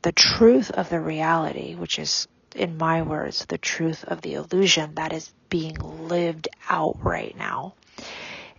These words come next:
is majority of beings are not there in that place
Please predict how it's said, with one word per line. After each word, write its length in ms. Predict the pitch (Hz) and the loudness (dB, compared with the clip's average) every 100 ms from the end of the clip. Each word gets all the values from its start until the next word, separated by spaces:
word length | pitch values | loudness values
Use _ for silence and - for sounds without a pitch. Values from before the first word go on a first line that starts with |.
| _ | _
is 360 | 240 226 208 - 226 233 - | 6 6 4 0 -10 -18 -10
majority 1080 | 220 247 - - - 226 214 233 226 226 - | -4 -2 0 2 4 4 4 2 2 2 0
of 240 | 180 175 | -4 -4
beings 600 | 190 190 185 175 175 - - _ _ | -2 0 0 0 -4 -8 -10 _ _
are 440 | 208 196 196 196 - | 2 4 2 0 -4
not 600 | 175 170 170 165 165 - - _ _ - | -10 -2 2 2 0 -8 -12 _ _ -18
there 680 | 180 160 170 160 156 160 - - | -14 -2 0 2 0 -2 -8 -2
in 380 | 190 185 185 165 | 0 0 0 0
that 300 | 160 170 - _ | 2 2 -2 _
place 760 | - - 170 160 165 - - | 2 2 0 -4 -2 -2 -2